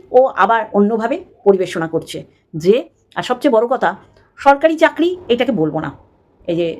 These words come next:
ড্রাইভার, এটা আলাদা। এই, এই যে ভুলভাল ক্যাতাকুরানিও বোঝাচ্ছে। আর আমি সবচেয়ে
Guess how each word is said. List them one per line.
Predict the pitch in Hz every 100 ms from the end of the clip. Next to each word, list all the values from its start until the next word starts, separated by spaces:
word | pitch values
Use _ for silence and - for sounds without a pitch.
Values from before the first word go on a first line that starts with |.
| -
ড্রাইভার, | 175 160 165 160 - _ _
এটা | 214 254
আলাদা। | - 190 202 196
এই, | 208 269 254 233
এই | 254
যে | 277
ভুলভাল | 196 - 247 233 269 269 - _ _
ক্যাতাকুরানিও | - 165 202 240 277
বোঝাচ্ছে। | 294 294 294 294 330 - -
আর | 175 156
আমি | - 202
সবচেয়ে | 247 269 262